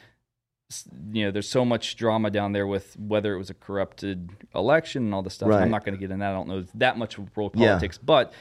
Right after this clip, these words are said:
Speaker 1: it's already led into, you know, massive riots and gun rights are, they're, they're already looking to ban down there. So it's a, it's a changing landscape.
Speaker 2: Yeah. Wow. Um,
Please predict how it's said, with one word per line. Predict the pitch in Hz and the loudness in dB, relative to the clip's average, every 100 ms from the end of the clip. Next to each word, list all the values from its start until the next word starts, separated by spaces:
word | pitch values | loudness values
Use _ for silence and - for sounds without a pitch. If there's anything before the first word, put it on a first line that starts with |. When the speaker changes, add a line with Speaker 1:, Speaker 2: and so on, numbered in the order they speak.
| - - | -14 -6
Speaker 1:
it's | 107 | -2
already | 113 107 | 2 2
led | 107 104 | 2 2
into, | 98 95 101 98 92 - | 0 -4 -4 -2 -2 -6
you | 92 | -8
know, | 90 | -6
massive | 90 92 - 90 | -4 -6 -6 -4
riots | 98 95 92 - 92 | 0 0 -2 -6 -8
and | 90 87 95 - | -6 -6 -8 -2
gun | 104 104 | -2 0
rights | 101 107 | -2 0
are, | 101 | -2
they're, | 98 95 | -2 -6
they're | 92 104 92 | -6 -4 -2
already | 95 95 | -2 -4
looking | 98 - 92 | -8 -8 -8
to | 92 90 - | -8 -10 -10
ban | 98 92 90 87 - - - _ - | -8 -6 -8 -10 -16 -20 -20 _ -6
down | 92 90 | -4 0
there. | 101 76 | 0 -2
So | - 92 | -4 -4
it's | 90 104 | -2 0
a, | 95 90 - - - _ _ _ - | 0 -2 -8 -20 -20 _ _ _ -2
it's | 156 | 0
a | 160 | 0
changing | - 165 147 139 | 2 2 2 2
landscape. | 135 139 - 104 - - | 0 0 0 -4 -4 -2
Speaker 2:
Yeah. | 101 101 73 73 - _ _ _ _ | 2 2 2 -4 -14 _ _ _ _
Wow. | 95 104 71 - - - _ | 2 2 2 -6 -20 -20 _
Um, | - 113 110 104 | 4 6 6 4